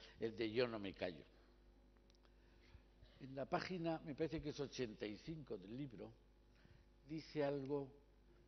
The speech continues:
significativo a mi modo de ver. Dice: "No hice tal porque no me lo pidió el cuerpo". Alguien,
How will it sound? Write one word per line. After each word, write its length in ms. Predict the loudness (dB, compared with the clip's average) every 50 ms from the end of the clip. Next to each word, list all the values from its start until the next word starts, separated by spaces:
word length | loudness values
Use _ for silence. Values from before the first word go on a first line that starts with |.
| -20 -20 -18
significativo 1160 | -14 -10 -6 -4 -4 -2 -4 -4 -6 -6 -6 -6 -4 0 0 0 0 0 -2 0 2 4 4 2
a 60 | 2
mi 140 | 0 -4 -4
modo 300 | 0 0 2 2 2 2
de 80 | 0
ver. 180 | 0 -2 -2 -4 -6 -12 -20 -20 -20 -20 -20 -20 -20 -18 -10 -8
Dice: 300 | -8 -4 -2 -4 -4 -2 -2
"No 260 | 0 4 6 8 10
hice 380 | 10 8 8 6 4 4 4 4
tal 360 | 8 10 10 10 10 8 2 -4 -14 -16 -18 -20 -20 -20 -20 -20 -20 -20 -20 -4 2
porque 400 | 2 2 2 2 0 0 0 2
no 220 | 4 4 4 4
me 160 | 6 6 6 6
lo 180 | 6 4 2
pidió 380 | 0 -2 -4 -2 0 2 2 2
el 140 | 2 2 -2
cuerpo". 460 | -6 -8 -10 -10 -10 -14 -18 -20 -20 -20 -20 -20 -20 -20 -20 -20 -20 -20 -20 -20 -20 -20 -20 -20 -20 -20 -20 -20 -20 -20 -20 -20 -20 -18 -8 -2
Alguien, 580 | 2 2 2 2 0 -2 -2 -2 -2 -2 -4